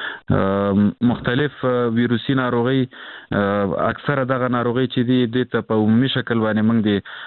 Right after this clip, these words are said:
ام، زونوټیک ناروغۍ وایو، په انګلیسي اصطلاح باندې، یا د حیواناتو څخه انتقالېدونکې ناروغۍ وایو. دغه ویروس معمولاً د حیواناتو په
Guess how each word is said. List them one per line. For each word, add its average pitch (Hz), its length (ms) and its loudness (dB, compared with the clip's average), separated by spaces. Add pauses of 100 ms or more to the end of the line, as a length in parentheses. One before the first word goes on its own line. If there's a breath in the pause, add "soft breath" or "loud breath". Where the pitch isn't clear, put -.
(180 loud breath)
ام، 95 640 2
زونوټیک 107 680 0
ناروغۍ 123 340 0
وایو، 123 200 0
په 120 120 -2
انګلیسي 117 480 2
اصطلاح 120 320 -2
باندې، 117 220 0
یا 123 200 2
د 113 80 -2
حیواناتو 110 560 0
څخه - 180 -8
انتقالېدونکې 104 720 0
ناروغۍ 95 440 0
وایو. 90 280 2 (480 loud breath)
دغه 120 200 2
ویروس 120 400 0
معمولاً 117 400 2
د 110 60 2
حیواناتو 107 560 0
په 101 300 0